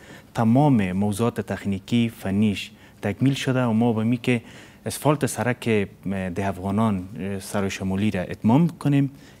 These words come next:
این برنامه آغاز می‌شه و امسال که ما شما قرار داریم، امسال سال افتتاح از اونا بود. ما امروز به شما می‌گم که شاید الف و ب برنامه مترو بس به شهریان کابل و اینمی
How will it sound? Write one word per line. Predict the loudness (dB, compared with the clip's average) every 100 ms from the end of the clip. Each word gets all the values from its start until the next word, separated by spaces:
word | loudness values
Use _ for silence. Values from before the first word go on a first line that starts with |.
| -4
این | -2
برنامه | 0 -2 -2
آغاز | -2 -4 -2
می‌شه | -4 -4 -4
و | -2
امسال | -2 -4 0 2 2
که | 2
ما | 0 0
شما | 0 -2
قرار | -2 -6 -6
داریم، | -6 -4 -2 -2
امسال | -4 -4 -4
سال | -4 -4 -4
افتتاح | -6 -10 -4
از | -6 -6
اونا | -8 -10
بود. | -12 -16 -20 -20 -2
ما | 2
امروز | 4 4 2
به | 0
شما | 0 2 2
می‌گم | 2 0
که | -2
شاید | -4 -4 -4 -4
الف | -4 -4 -4
و | -4
ب | 2 6 6 4 -4 -14 -20 -16 -4
برنامه | -2 0 2 4 4
مترو | 2 -2 -4 -2
بس | 0 0 -4
به | -6
شهریان | -4 -2 -2 -2 -4
کابل | -4 -6 -2 -2 -2
و |
اینمی | -4 -2 2 2